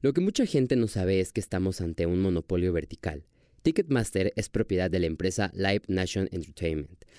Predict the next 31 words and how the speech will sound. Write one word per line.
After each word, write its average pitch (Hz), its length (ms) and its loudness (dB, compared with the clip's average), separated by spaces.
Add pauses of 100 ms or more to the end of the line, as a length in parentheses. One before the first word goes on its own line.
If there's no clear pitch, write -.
(140)
al 98 160 0
igual 113 240 4
que 131 80 0
Ocesa. 90 460 -2 (440)
O 104 100 2
sea 127 180 2
que 156 100 2
en 139 80 4
México, 104 440 2
la 95 100 0
empresa 92 400 -2
que 92 140 0
vende 90 200 2
los 82 160 -2
boletos 95 460 0
también 92 320 -2
trae 110 280 2
al 107 80 0
artista 92 560 -2
y 90 120 -4
maneja 87 320 0
los 87 180 0
estadios. 78 640 -6
Se - 100 -2
ha 196 60 4
denunciado 113 480 2
poca 123 240 0
transparencia 90 580 -2
para 80 200 -6
sus - 180 -18
clientes. 78 640 -6